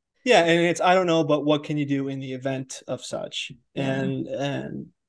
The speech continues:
Speaker 1: that, I mean, that's the important thinking is, like, are you prepared for those kinds of environments?
Speaker 2: Yeah. Well, thanks so much, Stephen. This has been a great talk. Where can people find all your work?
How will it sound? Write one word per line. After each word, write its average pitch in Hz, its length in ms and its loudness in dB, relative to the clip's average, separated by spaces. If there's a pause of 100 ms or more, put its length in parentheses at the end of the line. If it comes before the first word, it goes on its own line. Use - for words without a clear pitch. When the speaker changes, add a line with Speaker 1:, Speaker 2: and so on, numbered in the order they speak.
(560)
Speaker 1:
that, 151 220 4
I 147 40 0
mean, 139 180 -2
that's 139 240 0
the 147 100 0
important 135 360 -4
thinking 131 300 -10
is, - 140 -12
like, 120 180 -10
are 135 140 0
you 135 140 -4
prepared 131 380 -4
for - 80 -16
those 120 160 -10
kinds 120 240 -10
of - 60 -12
environments? - 580 -14 (320)
Speaker 2:
Yeah. 165 280 -6 (260)
Well, 180 220 -6 (200)
thanks 190 200 0
so 202 100 0
much, 175 160 0
Stephen. 160 340 -4
This 180 220 -4
has 196 140 -2
been 185 260 -2
a 170 40 -10
great 170 220 -2
talk. 165 340 -4
Where 208 100 -2
can 226 120 2
people 226 240 0
find 202 280 -2
all 196 80 -2
your 185 120 -6
work? - 320 -10